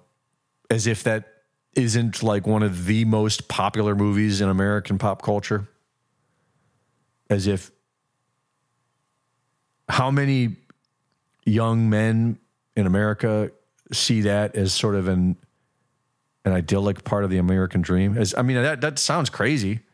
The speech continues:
Cocaine is horrible. I'm not saying cocaine's good. The worst time of my life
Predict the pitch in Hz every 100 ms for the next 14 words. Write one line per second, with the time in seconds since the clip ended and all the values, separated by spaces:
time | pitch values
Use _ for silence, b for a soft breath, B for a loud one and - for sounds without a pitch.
0 | _ _ _ _ - 147 131 180 233 110
1 | - 110 170 90 101 113 _ _ _ _
2 | _ 120 143 - 113 110 98 92 120 107
3 | 85 80 95 120 104 92 107 b b b
4 | b b b b b _ _ 127 123 147
5 | 170 151 - 160 160 139 127 117 127 180
6 | 107 - -